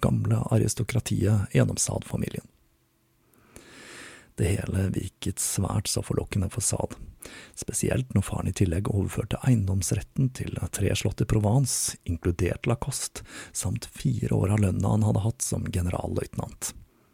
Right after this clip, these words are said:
Problemet var at han hadde lånt mot disse verdiene, og det Saad i praksis var i ferd med å overta, var masse gjeld,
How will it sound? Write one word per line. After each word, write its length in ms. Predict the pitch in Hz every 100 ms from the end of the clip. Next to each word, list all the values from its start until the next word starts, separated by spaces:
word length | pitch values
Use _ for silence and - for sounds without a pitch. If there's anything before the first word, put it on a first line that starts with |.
| _ _ - - - - - _ - - - _ _ -
Problemet 560 | 131 107 92 101 113
var 140 | - -
at 160 | -
han 80 | 87 90
hadde 180 | 110 - -
lånt 560 | 107 104 107 101 - -
mot 160 | - -
disse 180 | - -
verdiene, 480 | - - - - - - - - - - _ -
og 80 | 98
det 140 | 104
Saad 380 | - - - -
i 60 | -
praksis 400 | 95 - 104 117
var 100 | 110
i 60 |
ferd 180 | 107 98
med 80 | 113
å 140 | 104
overta, 400 | 95 - 110 123 120
var 220 | - 104
masse 600 | 104 120 127 - - -
gjeld, 320 | 123 135 113